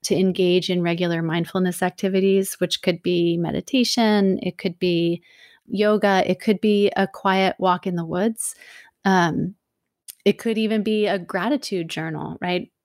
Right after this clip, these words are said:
Fostering gratitude is another way actually to foster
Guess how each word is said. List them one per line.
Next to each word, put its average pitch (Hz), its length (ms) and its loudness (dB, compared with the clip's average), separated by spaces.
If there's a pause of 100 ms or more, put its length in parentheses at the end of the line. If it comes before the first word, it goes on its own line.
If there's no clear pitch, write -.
(140)
Fostering 202 500 2
gratitude 190 520 4
is 180 120 -2
another 175 440 2
way 170 340 0
actually 170 460 -2
to - 180 -4
foster 170 760 -2